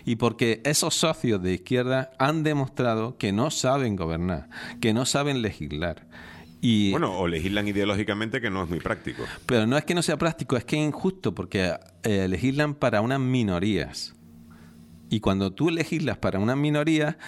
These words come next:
Speaker 1: las mayorías se, eh, se re-, se rebelan. Es que, eh, eh, por, por mucho que hagan un,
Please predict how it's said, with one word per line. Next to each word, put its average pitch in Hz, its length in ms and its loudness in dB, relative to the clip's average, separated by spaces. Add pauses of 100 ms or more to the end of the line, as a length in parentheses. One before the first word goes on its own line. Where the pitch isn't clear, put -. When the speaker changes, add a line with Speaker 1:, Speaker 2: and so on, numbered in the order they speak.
(240)
Speaker 1:
las 107 200 2
mayorías 110 880 4
se, 123 420 0
eh, 95 40 0
se 98 200 -2
re-, 92 300 -2
se 104 200 -2
rebelan. 101 540 -2
Es 92 100 -2
que, 139 160 -2
eh, 92 1040 0 (120)
eh, 92 680 -2 (140)
por, 113 400 0
por 117 160 0
mucho 156 300 0
que 175 100 6
hagan 160 360 2 (500)
un, 110 920 2